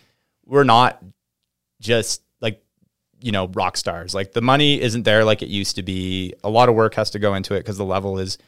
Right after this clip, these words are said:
growing, and there's a lot of passion that goes into it. And we know we're lucky, but watch it on a screen. You'll enjoy it more. You'll probably wanna rewatch it, and yeah, it's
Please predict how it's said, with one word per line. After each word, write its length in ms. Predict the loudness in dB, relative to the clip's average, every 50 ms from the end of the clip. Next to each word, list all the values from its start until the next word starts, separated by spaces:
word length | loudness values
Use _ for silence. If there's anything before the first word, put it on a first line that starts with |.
| _ _ _ _
growing, 380 | _ 0 0 2 2 0 0 0
and 120 | 0 0
there's 140 | 0 0 2
a 60 | 4
lot 120 | 6 6 4
of 100 | 4 2
passion 600 | 2 2 2 2 2 -2 -4 -2 -4 -4 -6 -10
that 100 | -12 -8
goes 200 | -6 -6 -4 -4
into 220 | -6 -8 -6 -6 -6
it. 100 | -4 -4
And 260 | -6 -6 -8 -10 -12 -16 _ _ _ -2
we 100 | 2 6
know 120 | 8 8
we're 120 | 8 8 6
lucky, 400 | 4 2 0 -2 -4 -6 -6 -8 _ _ _
but 300 | 0 2 2 2 0 -2 -8 _ _ _ _ _ _ _ _ _ _ _ _
watch 280 | -8 -6 -6 -4 -2
it 40 | -2
on 120 | 0 0
a 20 | 0
screen. 460 | -2 -4 -4 -4 -4 -4 -6 -8 -12 -12 _
You'll 240 | 2 4 4 4
enjoy 320 | 4 4 4 6 6 6 6
it 80 | 4
more. 580 | 2 0 2 4 6 8 8 8 6 4 2 -4 _ _ _ _ _ _ _ _ _ _ _ _ -8
You'll 120 | -6 -4 0
probably 260 | 2 2 2 2 2
wanna 240 | 0 0 0 0 0
rewatch 500 | 0 2 2 4 4 4 4 2 2 2
it, 300 | 2 2 0 -2 _ _ _ _ _ -8
and 500 | -6 -2 -2 0 0 -2 -2 -4 -6 -8 -10 -14 -16 -16 -20 _ _ _ _
yeah, 160 | -12 -10 -10 -10 -12 _ _ _ _
it's 120 | _ -20